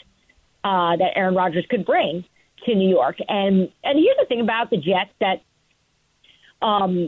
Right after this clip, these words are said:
has made them very confident. It's, it's what they have to offer the quarterbacks just as much as, uh, the money that they'd be able to pay these guys. You know, from the rosters, from the running game, from,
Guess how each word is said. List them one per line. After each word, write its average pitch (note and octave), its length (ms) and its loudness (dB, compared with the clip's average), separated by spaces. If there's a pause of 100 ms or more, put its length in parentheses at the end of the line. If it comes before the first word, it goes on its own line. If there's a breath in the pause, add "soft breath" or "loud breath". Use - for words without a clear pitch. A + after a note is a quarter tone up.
(300)
has A#3+ 100 0
made A3+ 380 2
them A3+ 220 2
very G3+ 220 0 (200)
confident. G3 420 -2
It's, A3+ 220 0 (180)
it's - 120 -2
what C4+ 220 2 (140)
they C4 120 2 (180)
have A3+ 160 -6
to A#3 60 0
offer G3+ 240 0
the F3 100 -2
quarterbacks G3 560 -2 (100)
just G#3+ 140 -4
as E3+ 100 -4
much F#3+ 240 -2 (100)
as, E3 60 -2 (580 loud breath)
uh, G3+ 180 0 (120)
the G#3 60 0
money G3+ 400 2
that F3+ 140 -2
they'd F3 160 0
be F#3+ 180 2
able F3+ 240 0
to G3+ 40 0 (140)
pay G#3 160 0
these F3+ 180 2 (120)
guys. B2+ 220 -2 (460 loud breath)
You G3+ 100 -2
know, F#3+ 100 2 (400)
from G3+ 180 0
the F#3 100 4 (100)
rosters, C4+ 600 2
from G3 100 -4
the F3 80 -4 (100)
running C4+ 240 2
game, B3+ 420 2
from, F#3+ 560 -2